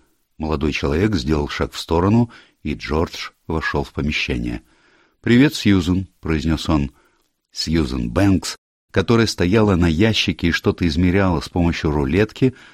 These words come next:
с удивлением повернула голову. «Привет, Джордж, откуда ты взялся?» «Увидел твою спину, не мог перепутать ее ни с какой другой». «Какой ты все-таки умный. Наверное, все спины имеют свое собственное «я».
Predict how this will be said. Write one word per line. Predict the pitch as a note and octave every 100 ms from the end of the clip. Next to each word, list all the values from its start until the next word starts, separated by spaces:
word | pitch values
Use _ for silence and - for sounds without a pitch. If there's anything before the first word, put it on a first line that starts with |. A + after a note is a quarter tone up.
| _
с | - -
удивлением | D#2+ E2 B1+ C#2+ D#2+ G2+
повернула | - D#2+ C#2+ D2+ E2 E2+
голову. | D2+ C#2+ C#2+ C#2+ D2+ _ _ _ _ _ _
«Привет, | C3 D#3 D3 A#2
Джордж, | B2 B2 - -
откуда | A#2 - B2 A2+
ты | -
взялся?» | D2+ D#2+ E2 - F#2 - _ _ _ _
«Увидел | - C#2+ D3+ F#3
твою | E3+ F3
спину, | D#3+ - A#2 B2 G2
не | E2
мог | A#2 -
перепутать | A2+ G#2 B2+ C3+ -
ее | D2 F2+ A2 - _ F#2+
ни |
с | F#2
какой | F#2 D2+ E2+
другой». | F2+ D2 C#2 C#2+ D2+ - - _ _ _ _
«Какой | F2+ - D#3
ты | C#3+
все-таки | - A2 - G#2+
умный. | D#2+ C2 B1+ C2 A#1 - - _ -
Наверное, | A#2 A#2 A2+ A2 G#2
все | - G#2
спины | E2+ - A2 D3+ E3
имеют | G#2+ G2+ B2 -
свое | A#2+ G2 F2
собственное | - D#2+ - F2+ E2 D#2
«я». | C#2+ C2+